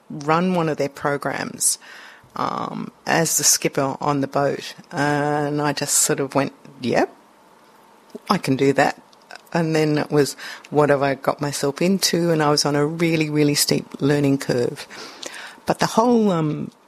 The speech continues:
attitude of sailors with bis-, disabilities, or Making Waves, as they've now rebranded themselves, is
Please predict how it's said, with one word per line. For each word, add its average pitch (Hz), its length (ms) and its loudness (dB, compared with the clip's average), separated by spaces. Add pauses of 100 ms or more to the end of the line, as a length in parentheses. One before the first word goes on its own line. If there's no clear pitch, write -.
(120)
attitude 175 640 0
of 143 340 -8 (520)
sailors 156 480 2
with 151 180 -2
bis-, - 220 0 (240)
disabilities, 160 800 4
or 143 240 2
Making 151 440 2
Waves, 196 540 2
as 147 320 -2
they've 151 200 0
now 156 180 2
rebranded 147 640 2
themselves, 143 520 -2
is 143 200 -4